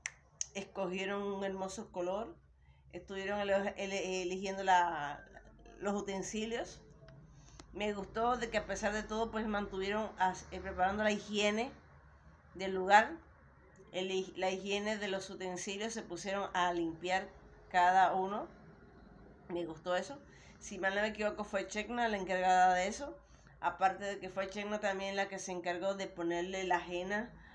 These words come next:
a su, a la prima de su esposo. Acuérdense de que en la India, pues, su prima viene siendo como tu hermana. Es una,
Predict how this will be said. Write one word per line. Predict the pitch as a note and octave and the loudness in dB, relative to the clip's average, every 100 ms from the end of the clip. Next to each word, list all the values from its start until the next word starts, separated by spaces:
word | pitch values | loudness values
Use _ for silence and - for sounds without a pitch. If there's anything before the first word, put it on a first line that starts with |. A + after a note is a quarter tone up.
| - - - | -20 -20 -12
a | D#3+ F3+ | -8 -8
su, | - - | -4 2
a | F3+ | 6
la | E3+ F3 | 4 2
prima | F3+ F#3+ F#3 | -4 -2 -2
de | F#3 | -2
su | - | -6
esposo. | - - G3 G#3+ C4 E4+ - - - - - - - - - | -14 -10 -6 -6 -6 -10 -12 -20 -20 -20 -20 -20 -20 -20 -4
Acuérdense | - - G3 G3+ A#3+ C4+ - C#4+ B3+ | 0 0 0 0 0 -2 -4 -2 -2
de | A3 G#3+ | -4 -8
que | G3 G3 | -8 0
en | |
la | F#3+ F#3 | 2 4
India, | G#3+ A3+ A3+ A3 G#3 | 2 0 4 2 2
pues, | F#3+ F#3 | -6 -6
su | F3+ E3+ | -10 -8
prima | F#3 F#3+ G3 | -4 -2 -2
viene | F#3 F#3 F3+ | -2 -4 -6
siendo | - F#3 F#3 | -6 -6 -4
como | F3+ E3 | -4 -4
tu | D#3+ | -6
hermana. | D3+ D3+ D#3 A#2 D2+ - - - _ - _ - - - - | -8 -4 -4 -6 -12 -18 -20 -20 _ -20 _ -20 -20 -18 -8
Es | F#3 - - | -6 -6 -8
una, | F#3+ G3 G3 F#3+ F#3 F3 E3 D#3+ C#3 | -6 -4 2 4 4 2 -2 -6 -10